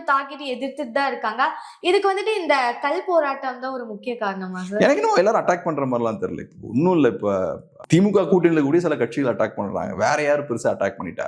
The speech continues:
Speaker 2: இவங்க எல்லாம் அட்டாக் பண்றாங்க. ஆஹ், ஜெனரலா மக்கள் இதை ஏத்துப்பாங்க அப்படின்ற மாதிரி தான் நான் பாக்குறேன். ஏன்னா மக்களை பொறுத்தளவு அவங்களுக்கு தெரியும்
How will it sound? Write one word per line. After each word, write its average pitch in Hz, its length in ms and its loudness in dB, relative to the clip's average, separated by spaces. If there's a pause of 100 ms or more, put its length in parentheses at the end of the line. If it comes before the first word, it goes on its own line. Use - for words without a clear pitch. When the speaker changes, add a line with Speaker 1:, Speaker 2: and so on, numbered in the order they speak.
Speaker 2:
இவங்க 120 220 2
எல்லாம் 139 140 2
அட்டாக் 120 260 -2
பண்றாங்க. 90 360 -6 (540)
ஆஹ், 104 420 2
ஜெனரலா 202 460 2 (260)
மக்கள் 220 420 -2 (160)
இதை 151 260 -2
ஏத்துப்பாங்க 135 460 -2
அப்படின்ற 110 320 -6
மாதிரி 101 220 -2
தான் 107 120 -4
நான் 95 140 -8
பாக்குறேன். - 340 -6
ஏன்னா 120 220 0
மக்களை 180 340 2
பொறுத்தளவு 143 400 -2
அவங்களுக்கு 117 300 -2
தெரியும் 151 240 -2